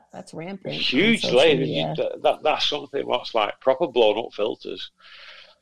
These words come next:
Speaker 1: Mm-hmm.
Speaker 2: You know, but it, uh, to me, it all stems, stems from, uh, people wanna look like Hollywood actors. You know, you take that makeup off them and, you know, who's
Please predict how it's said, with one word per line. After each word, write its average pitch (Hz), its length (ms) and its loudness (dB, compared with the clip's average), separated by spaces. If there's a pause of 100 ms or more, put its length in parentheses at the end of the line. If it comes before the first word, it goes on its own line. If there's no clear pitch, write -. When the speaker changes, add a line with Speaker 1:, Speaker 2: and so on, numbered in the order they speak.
(560)
Speaker 1:
Mm-hmm. 165 300 -4
Speaker 2:
You 214 80 -2
know, - 180 -6
but 151 240 2
it, 147 80 0
uh, 120 320 -2
to 135 120 -4
me, 147 180 2
it 110 100 0
all 127 180 4
stems, 110 500 -4
stems 113 400 -2
from, 104 460 -2 (160)
uh, 101 380 -2 (1600)
people 113 340 0
wanna 101 200 4
look 110 240 2
like 113 360 0 (460)
Hollywood 120 440 0
actors. 131 500 -4 (920)
You 104 100 -12
know, 101 180 -6
you 123 140 -8
take - 220 2
that 104 180 2
makeup 123 320 0
off 98 220 0
them 104 280 -2 (120)
and, 90 260 -6 (320)
you 101 80 -16
know, 92 240 -14 (1600)
who's 113 280 -2